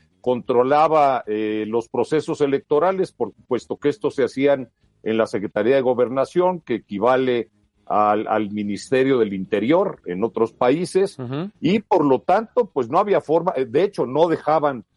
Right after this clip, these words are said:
Speaker 1: participar a las minorías, los, los partidos, eh, minoritarios tenían muy poco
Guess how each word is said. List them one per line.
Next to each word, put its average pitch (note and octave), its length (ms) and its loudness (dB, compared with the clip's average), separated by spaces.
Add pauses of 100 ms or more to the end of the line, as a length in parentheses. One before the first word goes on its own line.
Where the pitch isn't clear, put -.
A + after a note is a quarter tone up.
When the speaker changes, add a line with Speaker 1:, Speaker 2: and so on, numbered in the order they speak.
(160)
Speaker 1:
participar A#2 960 -2
a C#3+ 380 2
las C3+ 260 -6
minorías, D3 760 -2
los, G#2+ 260 -2 (120)
los G#2+ 280 -4
partidos, C#3+ 840 -2 (380)
eh, G2+ 120 -6
minoritarios A#2 960 0
tenían C3 400 -4
muy C3+ 160 -2
poco A#2+ 1000 2